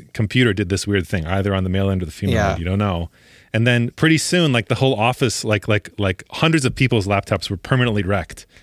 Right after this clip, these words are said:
Speaker 1: And, like, all these cables
Speaker 2: Wow.
Speaker 1: were being destroyed, and they couldn't figure out what was going
Speaker 2: What's
Speaker 1: on. Like,
Speaker 2: going
Speaker 1: why
Speaker 2: on?
Speaker 1: That's right. Why can't it, why my, I can't get my monitor to work or anything. And then it was this catastrophic
Speaker 2: It's a
Speaker 1: failure. And
Speaker 2: technological
Speaker 1: ev-,
Speaker 2: attack.
Speaker 1: the only way they'd be able to fix it was by, basically by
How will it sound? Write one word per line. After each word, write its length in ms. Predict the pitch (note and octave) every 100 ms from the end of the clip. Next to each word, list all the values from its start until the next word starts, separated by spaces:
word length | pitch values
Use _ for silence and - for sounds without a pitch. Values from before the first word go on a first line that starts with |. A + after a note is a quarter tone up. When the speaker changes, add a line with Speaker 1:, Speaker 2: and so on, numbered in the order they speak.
| _ - - A#2
Speaker 1:
And, 120 | A#2
like, 140 | A2
all 120 | A2+ G#2
these 140 | G2
cables 300 | G2+ B2 F#2+
Speaker 2:
Wow. 60 | G#2+
Speaker 1:
were 60 |
being 140 | G2+ G2+
destroyed, 440 | - A2+ F#2+ F#2+
and 80 | G2
they 80 | F#2+
couldn't 220 | D#3 C3+
figure 180 | D3 B2
out 40 |
what 100 | A2+
was 80 | G#2+
going 80 | A2 G#2+
Speaker 2:
What's 60 | G#2+
Speaker 1:
on. 80 | G#2
Like, 100 | G#2
Speaker 2:
going 180 | - -
Speaker 1:
why 180 | A#3 B3+
Speaker 2:
on? 320 | G3+ G2 F2 -
Speaker 1:
That's 180 | - C#3+
right. 160 | F3 C3+
Why 260 | C#3+ F#3 A3+
can't 200 | G#3+ G#3+
it, 60 |
why 300 | C3+ C3+ G#3+ F#3
my, 140 | C3+ D3 C3+ D3+ C3 - -
I 80 | B2+
can't 320 | F#3 G#3 D3
get 100 | D#3+
my 120 | D#3
monitor 340 | C#3+ A#3 D#3+
to 80 | A2+
work 340 | G2 A2 F2+ G#2
or 120 | G#2
anything. 360 | G#2+ - F#2+
And 80 | F#2+
then 200 | G2+ G2 - - -
it 60 | A2
was 140 | A#2
this 180 | G#2 -
catastrophic 640 | - C3+ C3 - A#2+ G#2+
Speaker 2:
It's 100 | -
a 40 | A2+
Speaker 1:
failure. 180 | G2+
And 80 | -
Speaker 2:
technological 540 | F#3 F3+ F3+ E3+ F3 D#3
Speaker 1:
ev-, 40 |
Speaker 2:
attack. 440 | F#3 F3+ F#3+ - - _ _ _ _ G#2+
Speaker 1:
the 140 | C3
only 220 | D#3 F3
way 160 | C#3+ C3+
they'd 200 | B2+ B2
be 60 |
able 140 | B2 A#2+
to 80 | A2
fix 280 | D#3+ -
it 120 | A#2+ G2
was 160 | G#2+
by, 140 | G#2+ B2
basically 500 | B2+ B2 C3+ A#2+ G#2
by 340 | G2 F#2